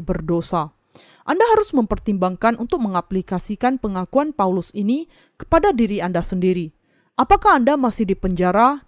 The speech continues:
di dalam tubuh maut yang tidak bisa menaati hukum Taurat? Kita harus percaya kepada kebenaran Allah.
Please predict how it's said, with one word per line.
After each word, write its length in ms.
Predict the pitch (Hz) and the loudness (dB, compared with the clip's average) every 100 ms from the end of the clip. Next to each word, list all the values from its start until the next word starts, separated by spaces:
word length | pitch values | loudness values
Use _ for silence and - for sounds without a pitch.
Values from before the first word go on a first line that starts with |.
| 214 | -2
di 80 | |
dalam 320 | 208 254 339 339 | 2 2 2 -2
tubuh 320 | 226 180 165 | -4 -2 -4
maut 400 | 180 196 302 - _ _ _ | -2 0 0 -4 _ _ _
yang 160 | 240 233 | -2 0
tidak 240 | 247 214 | 0 0
bisa 240 | 226 359 | -2 -2
menaati 480 | 359 226 175 185 269 | -2 -2 -4 -4 -4
hukum 320 | 214 - 190 | -4 -4 -4
Taurat? 320 | 185 202 339 - _ _ _ _ | -2 2 2 0 _ _ _ _
Kita 320 | _ 370 466 381 | _ 0 2 2
harus 160 | 330 | 0
percaya 480 | - 220 247 240 277 | -4 -4 0 2 0
kepada 240 | - 185 | -2 -2
kebenaran 560 | 180 175 180 175 175 - | -2 -4 -4 -2 -4 -2
Allah. 320 | 196 208 165 | 2 2 0